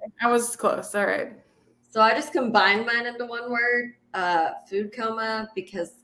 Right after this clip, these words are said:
Speaker 2: I kinda just felt like everyone was dragging a little bit after Christmas. So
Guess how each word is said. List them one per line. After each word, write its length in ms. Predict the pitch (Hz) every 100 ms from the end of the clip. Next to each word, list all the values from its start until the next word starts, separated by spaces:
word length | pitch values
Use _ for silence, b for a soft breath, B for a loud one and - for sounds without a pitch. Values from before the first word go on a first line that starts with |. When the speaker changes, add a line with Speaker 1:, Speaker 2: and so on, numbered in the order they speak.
| -
Speaker 2:
I 80 | 208
kinda 320 | - 254 262 254
just 220 | 247 -
felt 200 | 254 220
like 220 | 226 220
everyone 500 | 208 208 214 214 208 202
was 220 | 196 190
dragging 600 | - 156 175 196 208 208
a 60 | 208
little 280 | 214 214 208
bit 120 | 214
after 280 | 208 208 214
Christmas. 600 | 208 - 220 220 220 -
So 420 | 180 180 170